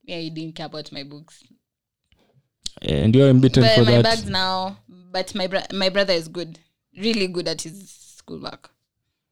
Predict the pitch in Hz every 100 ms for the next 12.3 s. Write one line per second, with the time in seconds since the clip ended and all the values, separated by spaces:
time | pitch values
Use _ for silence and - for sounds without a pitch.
0 | _ - - - - - 143 151 117 -
1 | - - _ _ _ - 110 101 104 95
2 | 98 95 95 - - - - - - -
3 | _ _ _ _ _ _ 120 113 107 107
4 | 104 98 98 - - - - - - -
5 | 123 - 180 180 175 - - 220 202 196
6 | 196 196 190 196 196 - 349 427 349 -
7 | 330 - _ _ _ - 220 107 98 104
8 | 101 98 - - - 214 220 220 202 196
9 | 190 - 180 180 180 185 185 190 190 _
10 | _ _ _ _ _ _ _ _ _ _
11 | _ - - 202 214 214 214 - 196 196
12 | 180 185